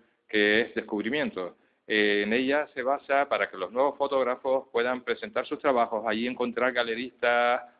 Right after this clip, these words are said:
o managers o, o algo que les pueda ayudar a salir adelante. Eh, eh,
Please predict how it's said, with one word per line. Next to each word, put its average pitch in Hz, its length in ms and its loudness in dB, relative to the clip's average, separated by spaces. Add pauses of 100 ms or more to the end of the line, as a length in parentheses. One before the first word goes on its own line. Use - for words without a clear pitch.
o 107 100 -2
managers 123 680 0
o, 113 80 -4
o 101 340 2
algo 95 380 -2 (420)
que 98 200 2
les 98 140 0
pueda 113 280 4
ayudar 107 320 2
a 101 160 -2
salir 101 240 -2
adelante. 95 480 -4 (340)
Eh, 92 500 -2 (160)
eh, 95 680 -2